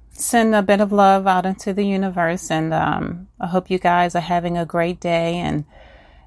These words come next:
thanks for hanging out with me and sharing in this moment,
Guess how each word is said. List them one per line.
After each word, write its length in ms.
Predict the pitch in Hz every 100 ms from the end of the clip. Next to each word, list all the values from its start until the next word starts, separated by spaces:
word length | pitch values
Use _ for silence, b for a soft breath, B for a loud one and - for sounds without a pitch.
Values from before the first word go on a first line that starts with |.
| _
thanks 320 | 196 190 190
for 80 | 202
hanging 420 | 196 190 190 185
out 200 | 175 185
with 260 | 185 180 -
me 320 | 175 175 180
and 400 | 156 147 147 147 _ _ -
sharing 480 | - 185 180 180
in 120 | 175 180
this 260 | 180 -
moment, 600 | 185 175 175 175 180 202